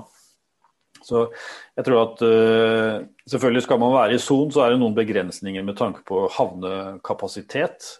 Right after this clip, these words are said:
eh, men det er jo en del andre regattaer som nødvendigvis ikke lar seg stoppe av at man har, eh, ikke har bryggeanlegg. Eh, så Tjørn Rundt for eksempel, de har jo knapt en båtplass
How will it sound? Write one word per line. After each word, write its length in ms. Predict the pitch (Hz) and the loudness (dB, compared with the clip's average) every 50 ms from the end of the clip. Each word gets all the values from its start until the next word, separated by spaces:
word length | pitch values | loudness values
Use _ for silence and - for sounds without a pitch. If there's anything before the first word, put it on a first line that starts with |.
| - | -12
eh, 800 | - 107 107 107 107 107 104 104 104 101 104 104 104 104 107 110 | -8 -6 -6 -4 -4 -2 -2 -2 -2 -4 -4 -6 -8 -10 -12 -12
men 220 | 117 - 110 110 107 | -12 -12 -8 -4 -2
det 80 | 113 | 0
er 100 | 113 113 | 0 2
jo 80 | 113 117 | 0 0
en 140 | 123 135 117 | 0 0 0
del 160 | 110 117 110 | 0 0 -2
andre 180 | 101 95 95 98 95 | -2 -4 -6 -4 -4
regattaer 500 | 92 95 104 98 - - - - - - | -4 -4 -4 -6 -6 -6 -6 -6 -6 -4
som 240 | 107 107 107 107 107 | -6 -8 -10 -10 -10
nødvendigvis 640 | 107 107 98 101 95 92 90 120 117 107 95 - - 104 | -12 -12 -10 -10 -10 -10 -8 -8 -8 -8 -8 -10 -12 -14
ikke 240 | - _ - 95 95 95 95 101 - _ _ _ - - - _ _ _ _ _ _ _ _ _ _ _ _ _ _ _ _ _ _ _ _ - - 107 | -14 _ -8 -6 -4 -4 -4 -6 -8 _ _ _ -20 -20 -20 _ _ _ _ _ _ _ _ _ _ _ _ _ _ _ _ _ _ _ _ -20 -14 -6
lar 160 | 110 110 98 - | -4 -2 -2 -2
seg 160 | 113 107 - | -4 -8 -6
stoppe 480 | - - - - - _ _ - 107 | -4 -4 -4 -4 -6 _ _ -2 0
av 160 | 101 98 98 104 98 | 0 0 0 -4 -6
at 80 | - - | -6 -6
man 240 | 110 104 98 98 101 | -10 -10 -8 -6 -4
har, 400 | 92 95 95 98 98 98 101 101 | -2 -2 -2 -2 -4 -4 -6 -8
eh, 560 | 101 104 107 104 104 104 101 101 101 98 101 - - 110 | -8 -8 -8 -6 -6 -6 -6 -6 -8 -10 -12 -14 -18 -16
ikke 160 | - - 95 | -12 -12 -12
har 80 | - 110 113 | -12 -10 -8
bryggeanlegg. 640 | 120 117 110 113 113 90 87 90 101 101 107 110 - - - - _ - | -10 -10 -8 -8 -10 -10 -10 -8 -10 -10 -10 -12 -18 -20 -20 -20 _ -12
Eh, 200 | 110 104 104 101 95 | -10 -10 -8 -8 -8
så 240 | 107 107 107 104 101 95 | -8 -6 -4 -4 -4 -4
Tjørn 400 | 92 - - 123 113 107 110 98 | -6 -6 -4 -4 -4 -4 -4 -8
Rundt 240 | 101 101 98 95 - | -8 -8 -10 -10 -8
for 80 | 117 107 | -6 -4
eksempel, 320 | 101 110 101 - 127 120 | -4 -4 -4 -4 -6 -4
de 140 | 117 113 110 | -2 -2 0
har 160 | 110 101 101 | 0 0 0
jo 220 | 107 107 107 104 98 | -2 -4 -4 -6 -6
knapt 300 | - - 92 - - - 98 | -8 -10 -12 -10 -12 -14 -12
en 80 | 98 | -8
båtplass 480 | 107 95 87 - - 104 95 - - | -6 -6 -6 -6 -8 -10 -10 -10 -10